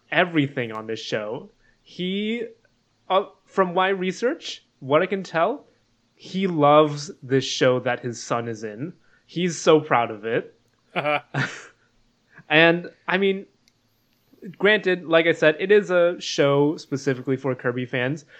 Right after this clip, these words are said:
Speaker 1: but I, I can't help but loving how much of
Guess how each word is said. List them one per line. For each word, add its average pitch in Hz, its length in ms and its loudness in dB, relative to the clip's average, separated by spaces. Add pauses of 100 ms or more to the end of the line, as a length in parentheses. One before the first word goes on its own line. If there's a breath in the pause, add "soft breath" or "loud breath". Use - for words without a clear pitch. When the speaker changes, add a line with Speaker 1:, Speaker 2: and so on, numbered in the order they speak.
(200 loud breath)
Speaker 1:
but 190 260 0
I, 196 240 0 (400)
I 147 80 -4
can't 208 340 -6
help 165 320 2
but 135 160 0
loving 123 300 0
how 123 240 -2
much 120 420 -4 (400)
of 120 520 -4